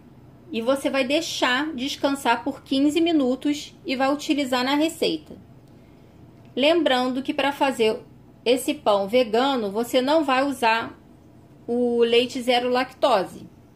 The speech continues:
Você vai substituir por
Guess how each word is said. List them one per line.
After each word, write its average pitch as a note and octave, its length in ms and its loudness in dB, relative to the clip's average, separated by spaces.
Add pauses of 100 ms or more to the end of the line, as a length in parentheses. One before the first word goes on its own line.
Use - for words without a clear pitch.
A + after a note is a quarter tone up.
(880)
Você A3 380 0
vai A3 320 0 (140)
substituir C#4+ 1000 -2 (580)
por G#3 720 2